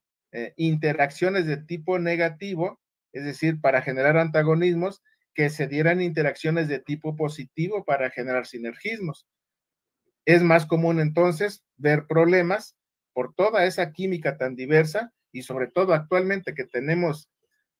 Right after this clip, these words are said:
pues, suelos altamente degradados, alterados, y sobre todo una de las alteraciones más frecuentes que en la actualidad existen, pues que es una, es una degradación química del suelo,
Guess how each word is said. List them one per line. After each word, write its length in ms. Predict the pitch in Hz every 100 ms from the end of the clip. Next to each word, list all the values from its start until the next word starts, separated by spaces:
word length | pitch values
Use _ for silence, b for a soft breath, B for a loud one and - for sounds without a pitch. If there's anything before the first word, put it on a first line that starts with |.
| -
pues, 180 | 135
suelos 420 | - 185 185 165 160
altamente 800 | 170 165 156 165 160 170 156 127
degradados, 840 | 131 123 120 127 165 170 175 151
alterados, 800 | - 123 120 123 135 165 165 180 - _ _ _ -
y 120 | 127
sobre 260 | 135 135
todo 240 | 131 165 170
una 200 | 170 170
de 100 | 143
las 160 | 131
alteraciones 920 | 131 131 131 127 - 160 165 147 - -
más 440 | 131 135 139 151
frecuentes 720 | 156 147 143 156 160 156 135 -
que 100 | 123
en 100 | 120
la 60 |
actualidad 540 | 120 - 120 123 135 147
existen, 560 | 147 180 165 156 160 - _ _ _ -
pues 180 | 123 -
que 100 | 139
es 140 | 147
una, 280 | 160 156 156
es 220 | 127 -
una 160 | 156 156
degradación 800 | 131 120 120 117 117 143 147 151
química 480 | - 156 151 139
del 160 | 123 120
suelo, 420 | - 190 202 156